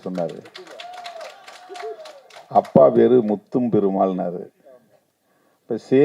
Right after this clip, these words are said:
மு விஜய்ன்னு போடலாமே அப்படின்னு எனக்கு தோணுச்சு. இப்ப சி எம் விஜய்னா திருமாவளவனே சொல்லிட்டாருங்கிற மாதிரி ஆயிரும். நான் கூட விஜய்கிட்ட சொன்னேன்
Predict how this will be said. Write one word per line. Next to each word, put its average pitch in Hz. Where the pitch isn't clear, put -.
மு 139
விஜய்ன்னு 131
போடலாமே 107
அப்படின்னு 123
எனக்கு 92
தோணுச்சு. 107
இப்ப -
சி 147
எம் 156
விஜய்னா 143
திருமாவளவனே 131
சொல்லிட்டாருங்கிற 107
மாதிரி 98
ஆயிரும். 87
நான் 104
கூட 110
விஜய்கிட்ட 104
சொன்னேன் 98